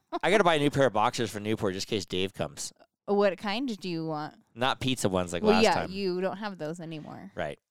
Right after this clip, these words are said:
Speaker 2: I got you some pineapple ones.
Speaker 1: And maybe some surfer
Speaker 2: Some
Speaker 1: boxers.
Speaker 2: peaches.
Speaker 1: How about some surfer boxers?
Speaker 2: What does that mean? Like, with surfboards
Speaker 1: With surfers on
Speaker 2: on
Speaker 1: them, so
Speaker 2: Oh,
Speaker 1: Dave
Speaker 2: okay.
Speaker 1: can be, yeah, man.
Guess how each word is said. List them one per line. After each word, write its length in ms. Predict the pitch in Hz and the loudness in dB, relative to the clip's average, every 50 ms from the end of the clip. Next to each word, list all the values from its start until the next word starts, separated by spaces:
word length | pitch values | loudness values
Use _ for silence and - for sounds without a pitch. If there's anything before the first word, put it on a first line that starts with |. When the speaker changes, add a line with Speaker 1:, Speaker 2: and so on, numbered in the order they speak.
| _ - | _ -10
Speaker 2:
I 80 | 202 208 | -6 -2
got 180 | 202 196 170 | -2 -2 -2
you 80 | 214 220 | -4 -8
some 220 | - - 208 190 | -6 -6 -8 -6
pineapple 420 | - 180 190 226 254 233 185 160 147 | -6 -8 -8 -6 -8 -6 -6 -6 -6
ones. 360 | 147 151 151 160 208 233 - - 196 | -6 -8 -8 -10 -10 -12 -14 -12 -4
Speaker 1:
And 80 | 185 | 0
maybe 100 | 202 220 | 2 2
some 140 | 196 165 135 | 2 2 -2
surfer 320 | 131 - - 156 160 - 240 | -2 2 4 4 4 4 2
Speaker 2:
Some 80 | 220 | 2
Speaker 1:
boxers. 340 | - - - - - - - | 4 2 2 2 0 -2 -2
Speaker 2:
peaches. 260 | 190 165 220 240 - - | -2 -2 -2 -4 -8 -2
Speaker 1:
How 80 | - 151 | 0 0
about 80 | 143 | 0
some 160 | - 131 113 | 0 -2 -6
surfer 320 | - - 147 143 - - 87 | -4 -2 -2 -4 -4 -8 -10
boxers? 520 | - 73 73 - - - - - - - _ | -8 -10 -10 -10 -14 -16 -14 -14 -16 -16 _
Speaker 2:
What 140 | - 220 226 | -14 -12 -10
does 160 | 233 240 233 | -10 -10 -10
that 180 | - 240 208 175 | -12 -14 -12 -12
mean? 240 | 214 240 277 269 - | -12 -12 -12 -10 -10
Like, 160 | 165 170 - | -10 -8 -8
with 100 | 160 151 | -8 -8
surfboards 300 | - - - - 180 180 | -8 -12 -10 -10 -2 0
Speaker 1:
With 120 | 120 113 | 2 2
surfers 380 | - - 135 127 117 131 123 107 | 4 6 4 4 6 4 2 2
on 80 | - - | 2 2
Speaker 2:
on 200 | 123 135 143 127 | 4 4 4 2
Speaker 1:
them, 200 | 95 87 92 98 | -2 -6 -6 -6
so 140 | - - | -4 -4
Speaker 2:
Oh, 40 | 120 120 | -4 -2
Speaker 1:
Dave 260 | 107 104 107 110 104 | 0 0 0 0 -2
Speaker 2:
okay. 60 | 98 | -4
Speaker 1:
can 100 | 104 92 | -8 -8
be, 80 | 92 92 | -6 -6
yeah, 300 | 92 101 107 107 92 85 | -2 -2 0 0 -2 -2
man. 300 | 87 85 82 85 95 | -4 -10 -12 -12 -14